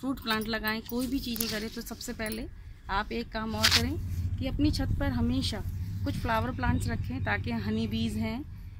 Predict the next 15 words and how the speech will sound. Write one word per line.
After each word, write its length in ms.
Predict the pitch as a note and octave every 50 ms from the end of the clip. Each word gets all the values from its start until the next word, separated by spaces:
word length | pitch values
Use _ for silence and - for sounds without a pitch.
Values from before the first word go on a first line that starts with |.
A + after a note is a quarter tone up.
| - -
ये 80 | A3 A3
आपके 300 | G#3+ G#3+ G#3+ - - A#3+
यहाँ 220 | A3+ A3+ A#3 A#3+ - -
आएँ 260 | G#3 G#3+ A3 A#3+ C#4
और 320 | - - G#3+ A3 A3 A3+ A3+ - - - - -
pollination 500 | A3 A#3+ B3+ C4+ C4 C4 - C#4+ C#4+ B3+
बहुत 200 | A#3 A#3 B3 B3
अच्छे 320 | - - - - B3+ B3
से 120 | - -
हो 140 | A3 G3+ F#3+
सके। 300 | F3 - F#3 F3+ - C4
इसलिए 180 | - - A#3+ A3+
सबसे 280 | - B3 - - C#4+
पहले 260 | C4+ C#4 C4 C4 C4+ C4
आप 140 | C4 C4+